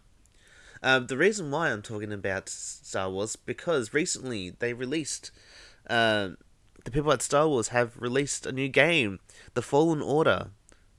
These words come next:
Uh, sorry, Jedi Fallen Order. Jedi Fallen Order is the latest game to come out from E A,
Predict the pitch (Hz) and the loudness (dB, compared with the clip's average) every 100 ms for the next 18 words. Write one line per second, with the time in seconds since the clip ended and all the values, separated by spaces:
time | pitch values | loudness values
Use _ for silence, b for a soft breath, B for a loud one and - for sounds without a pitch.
0 | - 107 - 160 113 85 B B B B | -10 -6 0 4 4 2 B B B B
1 | - 147 147 110 - 131 123 90 131 98 | 2 6 6 4 0 -2 -2 -4 -2 -4
2 | - - _ _ _ _ _ _ - - | -6 -14 _ _ _ _ _ _ -18 -16
3 | - 117 147 143 147 139 127 131 - 113 | -6 2 4 6 4 2 0 -2 -4 0
4 | 117 120 - 104 110 107 - B B B | 2 0 0 -2 -2 -2 -6 B B B
5 | - 117 147 175 131 - 104 104 98 117 | 0 4 4 4 0 0 0 0 -6 -8
6 | - 117 110 107 - 107 104 98 107 - | -6 -4 -2 -4 -4 -4 -4 -6 -14 -20
7 | _ _ 110 110 98 95 156 | _ _ -2 0 2 0 -2